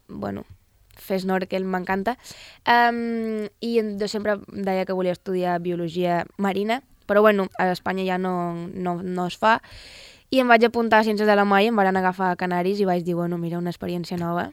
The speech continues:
I, pues, me'n vaig anar a Canaris. Sí, sí, i no me n'arrepenteix per res, vaja. Ma-, sa carrera m'ha enc-, m'ha en-, m'ha encantat, m'ha donat peu a, a aprendre un munt de coses que no pensava que aprendria. I, i sí, estic molt contenta.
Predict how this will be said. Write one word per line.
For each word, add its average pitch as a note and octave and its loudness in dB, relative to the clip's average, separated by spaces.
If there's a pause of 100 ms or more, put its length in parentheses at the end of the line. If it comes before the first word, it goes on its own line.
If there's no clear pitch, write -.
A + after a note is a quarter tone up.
(360)
I, G3+ 0
pues, F3+ -8
me'n F3 -4
vaig F3 -4
anar F#3 -4
a G3 -6
Canaris. F#3+ -8 (540)
Sí, G#3+ -2
sí, G3+ -4 (240)
i G3 4
no G3 0
me G3+ 2
n'arrepenteix F#3+ -2
per G#3 -2
res, F#3+ -4
vaja. E3+ -10 (320)
Ma-, G3 -4
sa F#3 -2
carrera F#3 -2
m'ha F#3+ -2
enc-, F#3 -12
m'ha F#3 -2
en-, F#3 -6
m'ha F#3+ -4
encantat, G3 -4
m'ha G3+ -2
donat F#3 -4
peu G3 -4
a, F#3 0
a - -10
aprendre A#3 6
un A#3 0
munt A#3 4
de A3 6
coses G#3+ 2
que A3 0
no G3+ 0
pensava G3 0
que F#3 -4
aprendria. F#3 -4 (500)
I, F3 -4 (480)
i - -16
sí, F#3 -20 (100)
estic F#3+ -10
molt F#3 -4
contenta. F3+ -8